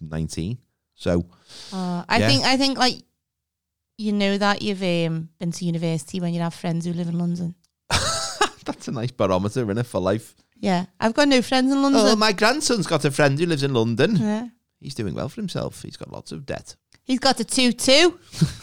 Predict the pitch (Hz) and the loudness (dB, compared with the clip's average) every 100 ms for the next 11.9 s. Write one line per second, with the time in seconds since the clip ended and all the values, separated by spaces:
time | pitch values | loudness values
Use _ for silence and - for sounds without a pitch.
0 | 208 - - - - 190 - _ - 151 | 0 0 -8 -8 -6 -6 -6 _ -4 0
1 | 151 170 190 120 95 113 226 - 285 262 | 4 2 4 2 6 6 6 2 -4 -6
2 | - 269 - - _ _ _ - 113 110 | -6 -6 -6 -10 _ _ _ -2 2 4
3 | 101 107 104 82 82 76 64 65 - - | 4 0 -2 0 0 0 0 -2 -4 -8
4 | _ - 190 170 185 - 220 220 180 170 | _ -4 0 2 2 2 0 0 0 -2
5 | 180 170 180 220 214 208 226 - 214 214 | -2 -4 -2 0 0 0 -4 -4 -4 -2
6 | 208 208 - _ _ _ - 175 165 - | -2 -4 -8 _ _ _ -6 -4 -4 -6
7 | 202 - 196 185 180 180 180 175 151 185 | -8 -6 -6 -4 -4 -4 -4 -6 -6 -6
8 | 180 175 170 175 180 185 - - 180 185 | -4 -2 -2 -4 -6 -8 -8 -6 -4 -4
9 | 196 208 202 - 165 160 156 156 165 165 | -6 -8 -10 -10 -8 -6 -4 -4 -6 -6
10 | 160 175 - - - 95 78 69 80 71 | -8 -10 -12 -8 0 0 0 0 -2 -2
11 | 62 60 - 69 - 202 196 190 | -4 -6 -6 -4 -2 0 2 2